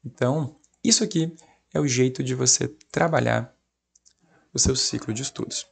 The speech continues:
certo? E pra você que chegou aqui até o final dessa aula, que tá me acompanhando até agora, deixa eu abrir aqui a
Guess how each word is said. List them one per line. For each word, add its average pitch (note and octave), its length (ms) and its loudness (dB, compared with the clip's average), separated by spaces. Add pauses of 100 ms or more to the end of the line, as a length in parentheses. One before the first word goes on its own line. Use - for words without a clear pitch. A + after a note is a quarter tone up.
(200)
certo? - 340 4 (480)
E F3+ 80 2
pra - 140 6
você G#3 180 6
que G#3 60 2
chegou E3 220 6
aqui D#3 160 2
até D3 180 2
o C3+ 40 4
final C3 260 2
dessa B2+ 200 4
aula, C3 120 4
que - 60 -8
tá B2+ 100 -4
me B2 80 0
acompanhando A#2+ 400 -4
até - 120 -6
agora, D#3 340 2 (220)
deixa - 160 -14
eu A#2+ 160 -2 (120)
abrir A#2 320 2
aqui A#2+ 180 -2
a A2+ 100 -2